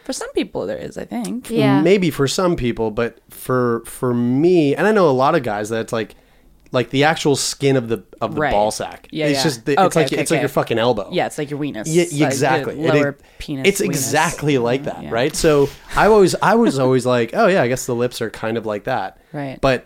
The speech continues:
Speaker 3: then watching this O M G S and wa-, and listening to women talk about the way that they touch themselves, I was like,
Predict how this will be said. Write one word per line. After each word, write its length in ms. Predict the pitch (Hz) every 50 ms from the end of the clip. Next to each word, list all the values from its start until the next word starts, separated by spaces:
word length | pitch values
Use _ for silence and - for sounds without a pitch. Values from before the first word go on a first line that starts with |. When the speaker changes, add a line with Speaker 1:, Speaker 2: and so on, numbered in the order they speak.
| _ _
Speaker 3:
then 300 | - 131 123 131 131 135
watching 300 | 131 131 127 127 - 135
this 120 | 123 117 -
O 100 | 120 120
M 80 | 117 113
G 200 | 113 110 113 147
S 300 | 185 165 135 127 - -
and 160 | 120 113 113
wa-, 160 | 110 110 123 -
and 220 | 127 123 123 120
listening 380 | 120 123 123 - 135 131 131 123
to 100 | - 131
women 280 | 113 117 117 120 120 117
talk 240 | - - 110 107
about 160 | 110 113 107 -
the 80 | 110
way 180 | 104 107 104 107
that 160 | 104 113 107
they 100 | - 104
touch 280 | - - 104 - - -
themselves, 400 | 127 139 139 - 165 175 156 147
I 60 | 117
was 100 | 117 110
like, 220 | 113 107 104 -